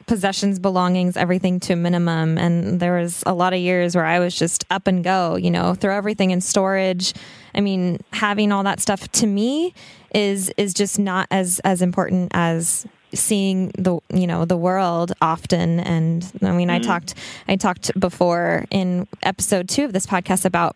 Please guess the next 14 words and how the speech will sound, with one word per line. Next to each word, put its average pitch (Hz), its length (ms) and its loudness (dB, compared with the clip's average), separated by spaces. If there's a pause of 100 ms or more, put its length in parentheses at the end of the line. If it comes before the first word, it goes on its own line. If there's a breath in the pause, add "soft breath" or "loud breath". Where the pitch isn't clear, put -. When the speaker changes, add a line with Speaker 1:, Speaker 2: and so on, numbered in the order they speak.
Speaker 1:
priorities, 190 840 0
you 190 100 2
know, 190 100 0
and, 190 140 2
and 190 160 0
that's 190 260 -2
really 175 220 0
what 175 160 2
it - 80 -4
comes 185 240 -2
down 190 220 0
to 190 180 -2
for 196 180 0
me, 190 340 2